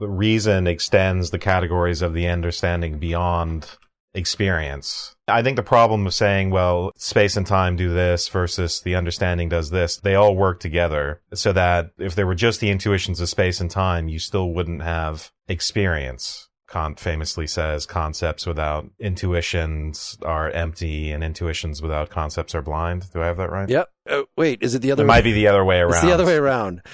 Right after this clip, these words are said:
Speaker 2: <laughs>
Speaker 1: For space and time even to fully do their work, the concepts of the understanding have to come into play and do something that Kant calls schematize them. That's more technical than we need. But so the concepts of the understanding, like, for instance, causality, they do their work to structure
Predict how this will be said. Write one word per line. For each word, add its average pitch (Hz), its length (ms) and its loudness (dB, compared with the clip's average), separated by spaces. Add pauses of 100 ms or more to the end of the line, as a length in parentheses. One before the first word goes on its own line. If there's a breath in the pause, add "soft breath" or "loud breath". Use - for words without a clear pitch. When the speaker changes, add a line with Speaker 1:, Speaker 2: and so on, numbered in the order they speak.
(160)
Speaker 2:
<laughs> - 520 -8
Speaker 1:
For 110 80 -2
space 120 340 2
and 117 80 -2
time 104 320 2
even 92 360 0
to 82 260 0 (100)
fully 98 300 2
do 92 160 2
their 87 220 2
work, 82 380 2
the 90 80 -4
concepts 87 500 0
of 82 100 -2
the 82 100 -2
understanding 80 520 -4
have 82 140 -4
to 82 60 -10
come 85 220 -6
into 78 400 -6
play 82 480 0
and 80 180 -4
do 82 80 -4
something 80 360 -6
that 78 100 -8
Kant 80 280 -6
calls 80 220 -6
schematize 73 600 -6
them. 67 100 -10
That's 73 300 -10 (120)
more 78 220 -4
technical 80 480 -4
than 76 160 -6
we 76 120 -6
need. 76 400 -6
But 80 180 -4 (260)
so - 160 -2
the 101 80 2
concepts 131 460 4
of 104 40 -2
the 104 120 4
understanding, 101 520 2
like, 82 160 -2
for - 160 -4
instance, 82 300 -6
causality, 85 760 2
they 87 260 -2
do 95 200 0
their 90 220 2
work 82 460 0
to 80 360 -4
structure 82 720 -2